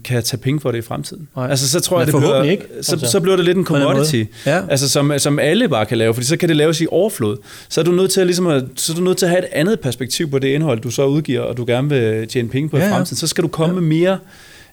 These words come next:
Speaker 1: end bare det mest sandsynlige, øh,
Speaker 2: Ja.
Speaker 1: øh, ord, øh, flow,
Speaker 2: Ja, ja.
Speaker 1: øh, der findes.
Speaker 2: Ja.
Speaker 1: Øhm,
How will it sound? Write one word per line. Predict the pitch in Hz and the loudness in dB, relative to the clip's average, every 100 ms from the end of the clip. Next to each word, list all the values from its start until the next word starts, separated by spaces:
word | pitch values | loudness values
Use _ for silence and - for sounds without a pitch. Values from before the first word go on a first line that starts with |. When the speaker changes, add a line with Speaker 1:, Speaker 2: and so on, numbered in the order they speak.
| _ | _
Speaker 1:
end | 147 135 | 0 2
bare | 131 135 147 | 2 2 2
det | 139 | 2
mest | 147 147 | 2 0
sandsynlige, | 135 - 165 139 120 117 | -4 -4 -4 -2 -2 0
øh, | 117 113 113 120 117 107 104 - _ _ | 0 0 -2 -4 -6 -8 -10 -20 _ _
Speaker 2:
Ja. | 123 120 | -6 -6
Speaker 1:
øh, | - 131 | 0 0
ord, | - 131 120 - 143 156 147 190 | 2 0 0 0 0 -2 -6 -6
øh, | 123 113 113 113 | -2 -2 -2 -6
flow, | - - - - 131 120 123 - - | -10 -12 -10 -2 0 0 -6 -14 -4
Speaker 2:
Ja, | 143 139 | -2 -2
ja. | 131 | 0
Speaker 1:
øh, | 127 117 | 2 2
der | 113 | 0
findes. | 135 135 - - - | -2 -4 -6 -12 -6
Speaker 2:
Ja. | 135 131 - | -6 -4 -2
Speaker 1:
Øhm, | 131 123 113 110 107 | 2 4 4 2 -2